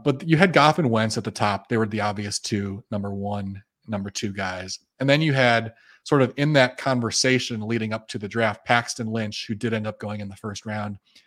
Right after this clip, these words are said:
Christian Hackenberg, and Connor Cook. Those were the guys that were sort of, like, hanging around the conversation.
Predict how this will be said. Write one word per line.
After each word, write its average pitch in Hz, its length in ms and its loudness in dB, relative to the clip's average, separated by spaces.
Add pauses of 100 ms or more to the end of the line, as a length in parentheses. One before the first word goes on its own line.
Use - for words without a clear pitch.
(240)
Christian 117 320 0
Hackenberg, 110 720 -2 (320)
and 110 120 -12
Connor 107 320 -6
Cook. 104 300 -4
Those 113 200 -2
were 120 100 0
the 107 140 -4
guys 104 360 -4
that 101 140 -12
were 101 80 -12
sort 104 220 -6
of, 101 100 -8
like, 101 160 -10 (240)
hanging 110 400 -4
around 107 400 -4
the 101 80 -16
conversation. 110 800 -4